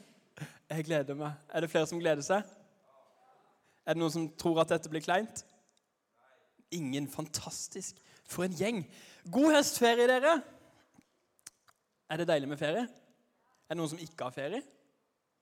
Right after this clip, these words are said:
Ja. Er det noen arbeidsfolk her blant oss? Det er godt. Noen må få dette samfunnet til å gå rundt da. Eh,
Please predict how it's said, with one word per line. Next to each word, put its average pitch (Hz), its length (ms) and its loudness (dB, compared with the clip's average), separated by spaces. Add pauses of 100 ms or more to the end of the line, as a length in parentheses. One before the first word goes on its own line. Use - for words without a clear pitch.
(160)
Ja. 120 480 -4 (520)
Er 139 60 -6
det - 20 -4
noen 160 220 4
arbeidsfolk 139 500 -4
her 156 160 -2
blant 151 240 0
oss? 160 160 -2
Det 170 140 0
er 170 80 -2
godt. 175 320 0 (420)
Noen 175 320 0
må 170 160 2
få 165 240 -2
dette 156 240 -6
samfunnet 143 480 -6
til 143 140 -4
å 135 320 0 (380)
gå 160 120 4
rundt 170 300 0
da. 196 80 4 (1000)
Eh, 180 220 0